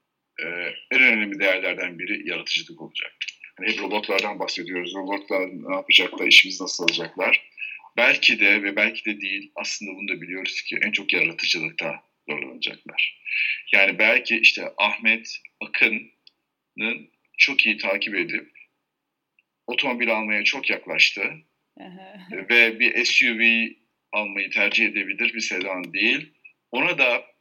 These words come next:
Speaker 1: ben işte mavi rengi de seviyor. Mavi takım elbise aldı kendine.
Speaker 2: <laughs>
Speaker 1: Belki otomobilleri mavi sever.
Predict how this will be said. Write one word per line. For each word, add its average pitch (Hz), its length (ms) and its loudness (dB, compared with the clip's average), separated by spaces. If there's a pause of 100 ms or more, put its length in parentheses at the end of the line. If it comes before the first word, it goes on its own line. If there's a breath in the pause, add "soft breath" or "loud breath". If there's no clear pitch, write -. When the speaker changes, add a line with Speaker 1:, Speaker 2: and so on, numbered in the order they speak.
(120)
Speaker 1:
ben 131 400 -2
işte - 120 -4
mavi 127 420 -2
rengi 123 300 0
de 120 80 -4
seviyor. 117 600 -2 (640)
Mavi 123 600 -4 (220)
takım 135 280 -12
elbise 113 580 -4 (400)
aldı 117 400 -2
kendine. 117 640 2 (180 loud breath)
Speaker 2:
<laughs> - 200 -14
Speaker 1:
Belki 135 300 4
otomobilleri 135 560 0
mavi 131 340 0
sever. 127 380 -2